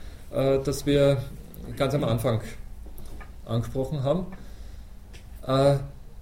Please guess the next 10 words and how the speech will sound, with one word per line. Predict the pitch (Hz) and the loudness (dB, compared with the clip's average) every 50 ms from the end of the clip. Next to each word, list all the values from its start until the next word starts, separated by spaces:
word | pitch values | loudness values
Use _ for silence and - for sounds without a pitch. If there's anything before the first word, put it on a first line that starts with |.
| - - - - - - - - - - - - - - - - | -14 -14 -14 -16 -16 -16 -16 -14 -14 -14 -12 -10 -8 -8 -6 -4
Sie | - - 156 | 4 6 6
haben | 151 180 208 | 6 8 6
jetzt | 196 180 - - - - | 6 4 4 0 -2 2
einen | 123 139 175 214 220 208 | 4 6 6 6 6 6
Organismus, | - 139 143 156 156 147 131 127 - - - 170 220 247 - - - - - - - - - - | 4 4 6 6 6 4 4 2 0 0 2 2 2 2 0 -4 -8 -10 -12 -12 -14 -14 -8 4
der | - 139 139 160 175 170 - - - - - - - - - - - - - - - - - - - - - - | 10 10 12 12 10 8 4 0 -8 -14 -14 -14 -14 -14 -14 -14 -16 -16 -16 -16 -16 -16 -16 -14 -14 -14 -14 -8
hier | - 139 165 180 | 2 4 6 6
und | - 117 | 6 6
jetzt | 127 127 123 127 - - | 4 2 2 0 -2 -2
lebt, | 107 92 90 90 - - - | -2 -2 -2 -2 -6 -10 -14